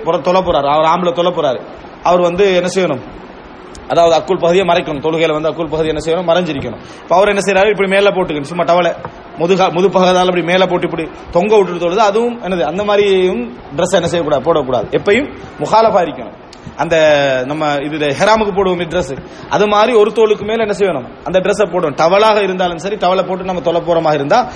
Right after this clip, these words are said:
அந்த ஒரு பகுதியை எடுத்து என்ன செய்யணும், மேலுக்கு போடணும். தொழுவுற டைம்ல அது கொஞ்சம் கொஞ்சம் கீழே வந்துச்சுன்னா அது பரவாயில்ல. ஒரு பெரிய டவல் எடுக்கிறோம்,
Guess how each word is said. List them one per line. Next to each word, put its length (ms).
அந்த 220
ஒரு 160
பகுதியை 300
எடுத்து 180
என்ன 120
செய்யணும், 280
மேலுக்கு 340
போடணும். 320
தொழுவுற 360
டைம்ல 300
அது 140
கொஞ்சம் 260
கொஞ்சம் 200
கீழே 240
வந்துச்சுன்னா 440
அது 100
பரவாயில்ல. 360
ஒரு 120
பெரிய 200
டவல் 260
எடுக்கிறோம், 360